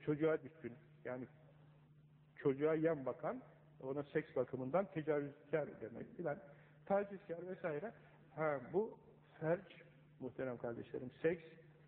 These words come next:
öyle büyük bir beladır ki herkese vermiş Allah bunu tabii. Çok az insanlarda bu duygu yok. Hani onlar da yaratılış itibariyle kusurlu olduğundan, efendim, böyle bir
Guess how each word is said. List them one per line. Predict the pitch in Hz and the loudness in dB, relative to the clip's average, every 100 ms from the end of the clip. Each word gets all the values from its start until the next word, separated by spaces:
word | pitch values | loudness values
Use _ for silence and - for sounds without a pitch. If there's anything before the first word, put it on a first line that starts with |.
| - - - - - - | -20 -20 -20 -20 -14 2
öyle | 139 185 196 | 4 4 2
büyük | 170 - | 0 -2
bir | 147 | 0
beladır | 135 143 131 139 143 - | 2 4 4 2 0 -2
ki | 110 - - - - - - - - | -10 -12 -20 -20 -20 -20 -20 -10 0
herkese | 196 185 160 254 | 2 4 2 4
vermiş | 247 247 175 | 4 4 2
Allah | 139 120 - | 2 2 0
bunu | 117 120 123 | -6 -6 -4
tabii. | 123 156 233 - - - - - - | -2 0 0 -4 -20 -20 -20 -14 2
Çok | 226 - - - - | 2 2 -12 -6 2
az | 170 160 - | 4 4 -6
insanlarda | 143 131 139 135 127 131 | -8 -6 -6 -4 -4 -2
bu | 131 | -2
duygu | 131 127 123 | 0 0 2
yok. | 143 233 - - - - - - - - - - - - - - - - | 2 0 -2 -18 -20 -20 -20 -20 -20 -20 -20 -20 -20 -18 -16 -16 -10 0
Hani | 147 143 - | 0 0 0
onlar | 151 147 131 | 2 4 4
da | 127 | 4
yaratılış | 143 143 143 135 - | 4 4 0 -6 -4
itibariyle | 120 123 117 131 | -4 -2 0 0
kusurlu | - 151 151 143 | 0 0 4 6
olduğundan, | 127 127 135 147 214 - - - - | 4 4 -2 -4 -6 -8 -20 -20 -2
efendim, | - 127 139 160 160 | 2 4 4 2 4
böyle | 147 139 | 4 4
bir | 139 | -2